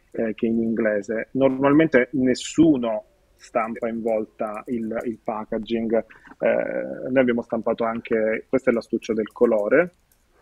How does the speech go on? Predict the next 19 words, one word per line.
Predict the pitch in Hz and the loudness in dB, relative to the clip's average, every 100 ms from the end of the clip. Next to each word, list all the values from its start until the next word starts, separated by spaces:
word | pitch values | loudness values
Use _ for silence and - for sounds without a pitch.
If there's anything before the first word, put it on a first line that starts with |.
| - | -6
che | 110 | -4
se | - | 0
lo | 120 | 2
metti | 123 123 131 | 0 -2 0
di | 120 | 4
lato | 131 139 143 151 151 _ _ _ _ _ _ - - - - _ - _ | 6 4 4 2 2 _ _ _ _ _ _ -20 -20 -20 -20 _ -20 _
leggi | 123 117 113 | -6 -6 -4
Mediterraneo, | 113 117 110 139 131 110 113 143 196 - _ _ _ _ | -6 -6 0 0 2 0 -2 -2 -4 -8 _ _ _ _
se | - 107 - | -4 -4 -4
lo | 113 | -8
metti | 110 - | -6 -6
così | 113 107 110 - _ | -6 -4 -4 -6 _
leggi | 107 101 107 | -8 -6 -6
il | 107 - | -6 -6
colore | - 101 - - 143 - | -6 -6 -8 -8 -10 -10
Mediterraneo, | 190 175 131 139 - 220 220 120 117 | -14 -8 -6 -4 -2 -2 0 -4 -4
e | - 147 | 0 0
poi | _ 123 131 196 247 - _ _ - - _ _ _ _ | _ 8 8 6 2 -8 _ _ -8 -8 _ _ _ _
l'interno | 131 139 135 - 123 117 120 117 120 | 2 4 4 4 4 4 -2 -4 -6